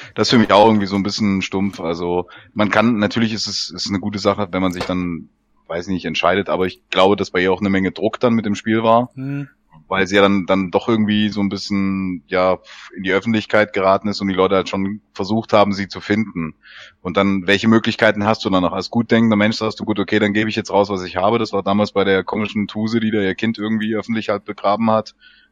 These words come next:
Speaker 1: Die ist
Speaker 2: Hm.
Speaker 1: noch Baby Chrissy. Ähm, dass die, äh, genauso drauf war, ich glaube an Rainer, und irgendwann war's so, „Ja, ich wollte nur spielen“, also, so, weiß ich nicht, die Geschichten, ich kann's,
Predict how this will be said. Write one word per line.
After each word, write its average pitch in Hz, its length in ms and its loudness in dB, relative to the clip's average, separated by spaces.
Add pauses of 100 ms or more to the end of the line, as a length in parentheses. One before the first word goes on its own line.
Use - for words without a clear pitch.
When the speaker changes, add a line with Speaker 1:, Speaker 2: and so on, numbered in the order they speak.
(100)
Speaker 1:
Die 104 60 -18
ist 98 80 -14
Speaker 2:
Hm. 127 80 -6
Speaker 1:
noch 101 140 -4
Baby 101 220 -2
Chrissy. 127 480 -8 (480)
Ähm, 101 560 4 (720)
dass 85 160 -6
die, 95 300 -2
äh, 87 540 2
genauso 90 440 0
drauf 104 340 2
war, 104 80 0
ich - 120 -8
glaube 104 340 2
an 113 100 6
Rainer, 107 200 4
und 95 100 -2
irgendwann 101 400 2
war's 92 220 2
so, 95 180 2
„Ja, 90 240 4
ich 90 140 -2
wollte 90 220 -2
nur 92 120 -2
spielen“, 104 380 -2
also, 95 320 -2 (100)
so, 90 240 -10
weiß 98 160 -2
ich 101 80 -8
nicht, 92 180 -4
die 104 60 -10
Geschichten, 110 380 0
ich 98 140 -2
kann's, 113 280 0